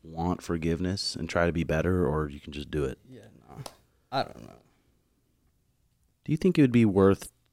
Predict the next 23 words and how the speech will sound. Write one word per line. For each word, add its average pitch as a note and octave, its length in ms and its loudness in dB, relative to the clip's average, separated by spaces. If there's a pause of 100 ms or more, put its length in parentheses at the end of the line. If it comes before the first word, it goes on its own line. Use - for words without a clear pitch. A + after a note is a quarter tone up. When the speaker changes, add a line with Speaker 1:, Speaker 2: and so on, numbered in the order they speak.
(140)
Speaker 1:
it - 240 -4
to G2 100 -6
take - 280 -4
Paul F2+ 220 2
Chek's - 380 -4 (400)
holistic A2+ 400 -2
lifestyle F2 540 0
coaching F2+ 460 -4
course? D#2 380 -2
Wasn't A2 280 -2
sure G#2 160 0
if G2+ 160 -6
you G2 80 -4
knew F#2 160 -2
anything E2+ 300 -4
about F#2+ 380 -2
it - 180 -4
from - 180 -10
talking E2+ 420 -4
to D#2+ 80 -10
him. D2+ 200 -6 (380)
Thanks, F#2+ 220 -2
Timbo. D#2 320 -4